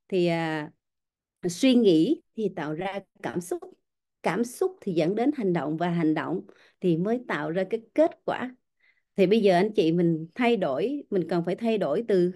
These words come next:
gốc rễ. Chứ mình thay đổi cái phần ngọn thôi thì nó chẳng có cái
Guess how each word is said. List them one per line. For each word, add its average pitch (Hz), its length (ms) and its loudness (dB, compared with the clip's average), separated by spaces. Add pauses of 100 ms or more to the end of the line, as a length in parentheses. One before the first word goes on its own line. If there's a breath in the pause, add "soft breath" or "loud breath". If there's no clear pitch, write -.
gốc 277 300 -4 (140)
rễ. 180 300 -2 (480)
Chứ 294 100 6
mình 220 160 4
thay 220 220 -2
đổi 185 220 0
cái 302 120 2 (100)
phần 190 200 -2
ngọn 160 300 -2
thôi 208 300 -2
thì 180 200 -2
nó 196 220 -4 (560)
chẳng - 200 -6
có 226 160 -4
cái 247 120 -8